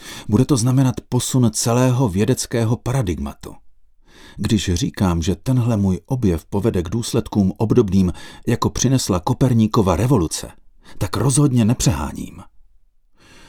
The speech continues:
Langdon to na zlomek vteřiny považoval za žert, ale Edmond se dál tvářil smrtelně vážně. Koperník? Skromnost nikdy nebyla Edmondovou silnou stránkou,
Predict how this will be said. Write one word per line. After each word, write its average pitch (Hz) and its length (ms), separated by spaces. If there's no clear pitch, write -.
Langdon 110 580
to 117 140
na 98 120
zlomek 135 340
vteřiny 135 440
považoval 117 640
za 95 160
žert, - 500
ale 80 340
Edmond 95 480
se 85 160
dál 95 340
tvářil 87 460
smrtelně 85 640
vážně. 71 460
Koperník? 69 840
Skromnost 127 560
nikdy 107 360
nebyla 80 440
Edmondovou 87 600
silnou 82 400
stránkou, 76 720